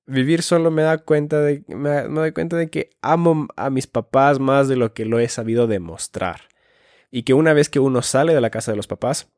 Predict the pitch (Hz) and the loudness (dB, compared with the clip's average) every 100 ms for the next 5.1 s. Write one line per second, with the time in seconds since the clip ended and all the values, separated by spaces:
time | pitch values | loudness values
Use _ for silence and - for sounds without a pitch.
0 | _ _ _ _ _ _ - 117 123 127 | _ _ _ _ _ _ -8 2 2 4
1 | 117 - 107 110 113 113 - 101 104 110 | 0 0 -2 -2 0 -4 -4 -6 -6 -6
2 | 107 110 104 101 117 113 - - 110 127 | -4 -2 -4 -6 -6 -8 -10 -8 -6 -6
3 | 123 - _ _ _ _ _ _ _ _ | -8 -12 _ _ _ _ _ _ _ _
4 | - 123 123 123 120 - 139 131 147 147 | -2 2 4 4 2 0 -4 0 2 0